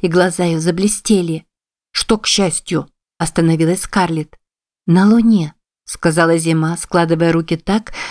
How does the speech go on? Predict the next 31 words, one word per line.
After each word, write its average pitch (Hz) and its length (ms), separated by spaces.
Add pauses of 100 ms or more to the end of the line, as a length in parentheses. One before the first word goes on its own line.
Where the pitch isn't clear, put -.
будто 180 300
читала 180 420
руководство 180 920
по 180 100
свадебному 175 680
этикету. 175 680 (440)
"Считается, 180 680
что 180 240
невеста 190 420
должна 170 420
носить 185 400
платье 208 520 (240)
как - 200
минимум 196 460
час 196 360
за 190 100
три 175 200
дня 165 300
перед 208 280
свадьбой. 170 600 (320)
Это 202 180
символизирует 190 880
ее 185 160
приверженность 185 680
браку. 202 540 (320)
И 196 80
поскольку 185 540
твой 180 260
жених 180 420
с - 100
Луны, 185 460